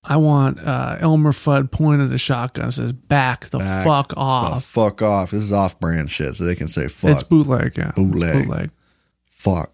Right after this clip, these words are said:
Speaker 1: Just like my Ass Man shorts.
Speaker 2: Mm-hmm. <laughs> Yeah, which you are in your underwear right now.
Speaker 1: No, I'm not.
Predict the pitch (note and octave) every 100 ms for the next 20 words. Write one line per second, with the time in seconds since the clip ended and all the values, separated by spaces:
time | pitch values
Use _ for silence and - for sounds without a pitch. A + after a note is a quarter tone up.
0 | _ - C3+ C#3+ C3 B2 B2+ B2+ - B2+
1 | A#2 B2 - C3 C#3 - - - - F#2+
2 | G#2+ A2+ B2 B2 _ _ - - - C3
3 | C3 C3 B2+ D#3 D3 F3 D#3 C3 C3 B2+
4 | A#2+ G#2+ A2+ B2+ G2+ F#2+ F2+ F2+ F2+ F#2
5 | F2+ F2 C#3+ B3+ D#4+ F#4 B3+